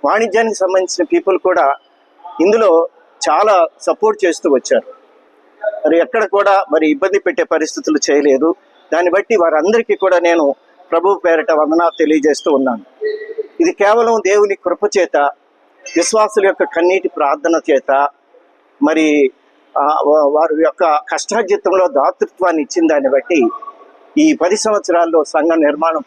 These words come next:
పూర్తి చేసుకుని, ఆ, పద్నాలుగో తారీఖున డెడికేషన్‌కి వెళ్తా ఉన్నాం. దయచేసి అందరూ కూడా, నర్సరావుపేట మరి పుర ప్రజలందరూ కూడా దీన్ని గమనించి మరి ఈ సంఘాన్ని, మీరు, మిమ్మల్ని అందరినీ ఆహ్వానిస్తా ఉన్నాం.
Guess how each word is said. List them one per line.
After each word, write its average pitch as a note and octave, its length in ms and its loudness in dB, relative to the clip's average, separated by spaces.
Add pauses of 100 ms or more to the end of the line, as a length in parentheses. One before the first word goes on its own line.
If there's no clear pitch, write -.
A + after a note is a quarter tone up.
పూర్తి - 280 -4
చేసుకుని, D3+ 500 -2 (1000)
ఆ, C3+ 140 0 (100)
పద్నాలుగో F#3 440 0
తారీఖున D#3 580 -2 (120)
డెడికేషన్‌కి D3 720 -2 (120)
వెళ్తా C3 280 0
ఉన్నాం. D3 280 0 (680)
దయచేసి E3+ 680 0
అందరూ F3 320 2
కూడా, D#3 320 0 (180)
నర్సరావుపేట D#3+ 580 -2 (680)
మరి C#3 220 2
పుర D#3+ 220 -2 (100)
ప్రజలందరూ D4 600 0
కూడా - 180 0 (240)
దీన్ని D3+ 280 2
గమనించి E3 580 0 (560)
మరి C#3+ 240 2
ఈ - 20 2
సంఘాన్ని, E3 460 0
మీరు, D3 360 0 (120)
మిమ్మల్ని D3+ 280 2
అందరినీ E3+ 280 2
ఆహ్వానిస్తా E3+ 580 0
ఉన్నాం. D#3+ 280 2